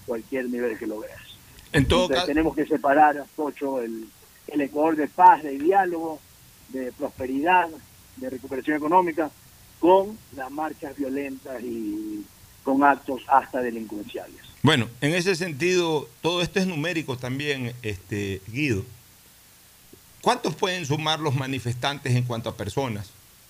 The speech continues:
Speaker 2: Los manifestantes, los revoltosos, los, los que están envenenando, eh, tomas de agua potable, los que están queriendo dejar sin luz al país,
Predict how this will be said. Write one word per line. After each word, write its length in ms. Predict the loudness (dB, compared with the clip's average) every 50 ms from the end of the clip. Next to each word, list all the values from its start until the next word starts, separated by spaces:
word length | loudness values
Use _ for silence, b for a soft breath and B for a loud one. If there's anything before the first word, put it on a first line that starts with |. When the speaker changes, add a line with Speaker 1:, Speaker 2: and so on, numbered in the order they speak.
| -20 -20 -20 -20 -20 -20 -16 -8 -4
Speaker 2:
Los 160 | 0 0 2
manifestantes, 960 | 2 0 0 -2 -2 -4 -2 0 0 0 0 -2 -4 -6 -6 -4 -6 -6 -8
los 180 | -8 -6 -6 -6
revoltosos, 1000 | -4 -4 -4 -4 -6 -4 -2 -2 -2 -2 -2 -4 -4 -4 -4 -2 -2 -2 -2 -2
los, 200 | -2 -4 -6 -8 -8 -10 -12 -14 -16 -18 -18 -20 -20 -10 -6
los 100 | -4 -2
que 60 | -2
están 220 | -2 -2 -4 -4
envenenando, 920 | -2 -2 -2 -2 -2 -2 -2 -2 -2 -2 -2 -2 -2 -2 -2 -2 -2 -4 -8 -10 -14 -20 -20 -20 -20 -20 -18 -10 -6
eh, 420 | -4 -4 -2 -2 -2 -2 -4 -6 -10 -14 -20 -20 -20 -20 -20 -14 -6 -2
tomas 280 | 0 0 0 0 -2
de 80 | -2 -2
agua 260 | -2 -2 -2 -4 -4
potable, 920 | -6 -8 -6 -2 0 0 0 0 -2 -4 -6 -6 -6 -6 -6 -6 -6 -6 -8 -12 -18 -20 -20 -16 -8
los 160 | -4 -4 -4
que 80 | -4 -4
están 200 | -6 -6 -6 -6
queriendo 480 | -4 -4 -4 -4 -2 -2 0 0 0
dejar 260 | -2 -2 -4 -4 -6 -4
sin 180 | -4 -4 -4
luz 160 | -2 -2 -2
al 140 | -4 -4 -6
país, 580 | -8 -8 -4 -2 0 0 2 0 0 -2 -4